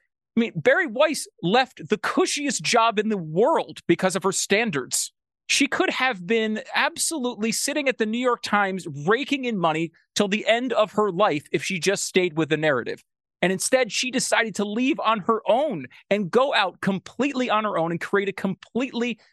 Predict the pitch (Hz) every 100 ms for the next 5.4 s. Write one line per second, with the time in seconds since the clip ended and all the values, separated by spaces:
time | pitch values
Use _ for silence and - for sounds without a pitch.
0 | _ 147 196 208 208 208 165 165 156 147
1 | 151 - - - 180 233 262 196 135 117
2 | 110 139 - _ _ - 247 - 254 208
3 | 202 208 214 - 151 160 - 139 139 151
4 | 160 - 339 151 - _ _ _ _ 196
5 | 208 233 226 220